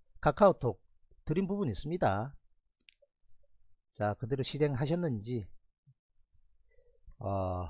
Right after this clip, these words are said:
궁금합니다. 차익 실현하고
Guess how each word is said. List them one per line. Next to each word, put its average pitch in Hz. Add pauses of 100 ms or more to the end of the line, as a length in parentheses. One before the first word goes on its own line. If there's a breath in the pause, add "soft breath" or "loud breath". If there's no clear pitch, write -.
(240 loud breath)
궁금합니다. 117 (320)
차익 135
실현하고 151